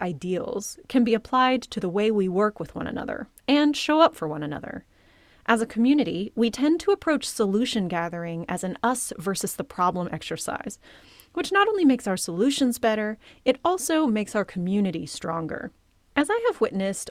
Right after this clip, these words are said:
all of these things work together over the years, one thing that is clear to me is this. Not only is open source an idea that can change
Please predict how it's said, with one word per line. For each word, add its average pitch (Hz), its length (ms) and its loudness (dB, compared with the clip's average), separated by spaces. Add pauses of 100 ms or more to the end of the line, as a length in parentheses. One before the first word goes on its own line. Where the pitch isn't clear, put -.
(160)
all 254 300 4
of 214 100 -2
these 202 260 -4
things 170 400 -8
work 175 180 -6
together 247 540 -2
over 165 200 -6
the 160 100 -6
years, 160 420 -10 (280)
one 349 280 0
thing 320 300 4
that 208 120 0
is 180 120 -6
clear 226 300 0
to 196 140 -6
me 175 340 -4
is 175 200 -8
this. - 460 -10 (540)
Not 392 200 4
only 294 260 6
is 269 180 4
open 185 260 -2
source 180 320 -6
an 185 160 -6
idea 175 580 -4
that 143 140 -6
can 175 160 -6
change 220 400 0